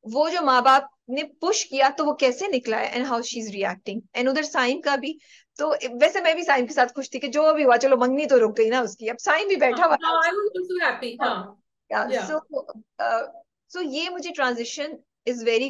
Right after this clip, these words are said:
Speaker 1: good because या तो usually drama में बहुत खींचते हैं या बिल्कुल नहीं करते, यहाँ पे बिल्कुल सही। And just when we were getting a little tired, I think they showed that beautiful moment, जो वो ऊपर से हाथ छत पे आता है,
Speaker 2: हाँ,
Speaker 1: उसे कहता है,
Speaker 2: यस।
Speaker 1: "छत पे" आता है, और फिर वो उसको,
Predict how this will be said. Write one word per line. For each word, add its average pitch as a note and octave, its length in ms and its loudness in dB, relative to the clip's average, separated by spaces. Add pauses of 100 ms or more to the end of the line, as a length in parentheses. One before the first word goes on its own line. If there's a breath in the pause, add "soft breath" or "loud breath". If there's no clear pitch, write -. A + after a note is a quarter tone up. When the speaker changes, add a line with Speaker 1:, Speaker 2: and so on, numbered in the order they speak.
Speaker 1:
good C4+ 160 0
because C4 240 -4
या A3+ 140 2
तो C#4 220 -2
usually A#3+ 360 -8
drama A3+ 260 -4
में B3 160 -2
बहुत G3 280 -6
खींचते A#3+ 420 -6
हैं A#3+ 160 -8
या G#3+ 160 0
बिल्कुल F#3+ 300 -4
नहीं G#3+ 120 0
करते, G#3 260 0
यहाँ A#3+ 260 0
पे C4 140 2 (380 soft breath)
बिल्कुल D#4 340 -4
सही। C4+ 240 0
And D#4+ 140 -4
just F4+ 320 0
when D#4+ 140 -2
we D#4+ 140 -4
were E4 140 2 (120)
getting B3+ 240 0
a D#4 140 -4
little D#4 200 -10 (100)
tired, A#3+ 360 2 (140)
I C4 60 0
think F4+ 260 -10 (340)
they C4+ 240 -4
showed C4+ 240 2
that C4 140 4
beautiful B3 380 -6
moment, G3+ 340 -4
जो G#3 280 -4
वो B3 100 2
ऊपर B3 260 2
से C4+ 140 -2
हाथ A#3 320 -2 (240)
छत - 280 -6
पे C#4+ 60 4
आता B3 200 4
है, B3+ 60 2
Speaker 2:
हाँ, B3+ 80 0
Speaker 1:
उसे - 100 -14
कहता C4 280 -4
है, C4 60 -2 (200)
Speaker 2:
यस। G#3+ 160 -6
Speaker 1:
"छत D4 120 0 (120)
पे" D#4 100 -2
आता C4+ 240 2
है, C#4 80 0
और B3+ 160 -2
फिर D4+ 140 -8
वो C#4 80 -4
उसको, C#4+ 240 -4